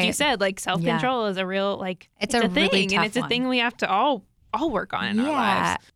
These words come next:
Speaker 2: When I was having sex, I often had to think later on, "Oh, Lord, your commandment, me obeying you, is so important. I love you, so why wouldn't I,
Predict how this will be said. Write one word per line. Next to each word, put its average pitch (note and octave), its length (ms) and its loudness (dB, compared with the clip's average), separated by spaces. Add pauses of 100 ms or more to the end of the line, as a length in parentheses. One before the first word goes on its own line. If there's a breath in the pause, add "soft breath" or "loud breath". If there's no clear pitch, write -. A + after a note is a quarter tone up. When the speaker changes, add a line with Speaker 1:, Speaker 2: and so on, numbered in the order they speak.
Speaker 2:
When F3+ 220 0
I E3 100 2
was E3 240 2
having E3+ 220 -6
sex, - 400 -6 (220)
I E3 200 0
often E3+ 500 0
had E3 220 -4
to D#3+ 60 0
think - 320 -6
later D#3+ 240 0
on, D#3+ 280 0 (440 soft breath)
"Oh, F#3+ 100 4
Lord, F3 380 2 (560)
your F3+ 240 2
commandment, E3 640 2
me F3+ 420 4
obeying D3+ 440 0
you, A2 200 -8 (120)
is F3+ 160 2
so E3+ 420 4
important. E3+ 600 0 (240)
I E3+ 180 2
love E3+ 300 2
you, D3+ 160 0
so D#3 220 0
why D3 180 0
wouldn't D3+ 500 -2
I, C#3+ 460 -14